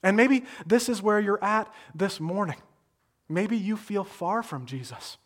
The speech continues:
Well, this is where John is at as well. And I've been in this place as well.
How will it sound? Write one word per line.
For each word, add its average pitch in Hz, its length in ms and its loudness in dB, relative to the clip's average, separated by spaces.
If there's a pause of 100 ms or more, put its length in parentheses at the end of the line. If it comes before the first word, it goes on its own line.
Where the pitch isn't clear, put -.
(800)
Well, 151 280 -2 (220)
this 165 260 -6
is 160 140 -8
where 135 160 -8
John 131 480 -8 (540)
is 131 140 -8
at 120 280 -8
as 120 160 -12
well. 117 380 -12 (1120)
And 175 140 2
I've 196 200 6
been 208 220 6 (240)
in 202 140 2
this 202 160 2
place 202 400 0
as 175 200 0
well. 175 400 0